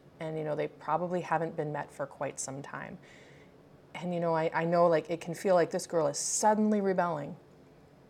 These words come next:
but I bet she's been holding on to these emotions inside, you know, probably for years. And, you know, I'm guessing that this girl has not felt heard,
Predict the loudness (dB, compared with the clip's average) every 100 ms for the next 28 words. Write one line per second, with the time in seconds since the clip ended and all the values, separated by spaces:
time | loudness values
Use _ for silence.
0 | -8 -2 0 2 2 0 0 -2 -2 -2
1 | -2 0 0 0 -2 -2 -4 -6 -6 -6
2 | -6 -6 -6 -4 -2 0 -2 -8 -20 -20
3 | -20 -20 -12 -12 -12 -16 -14 -4 -2 -2
4 | -4 -6 -4 -4 -4 -4 -8 -4 -2 -4
5 | -8 -12 -16 -18 -20 -20 -20 -20 -12 -4
6 | -2 0 -4 -10 -18 -18 -18 -18 -8 -4
7 | 0 0 0 0 2 0 0 -2 0 0
8 | 2 -2 -4 -4 -4 -2 -2 -2 -8 -8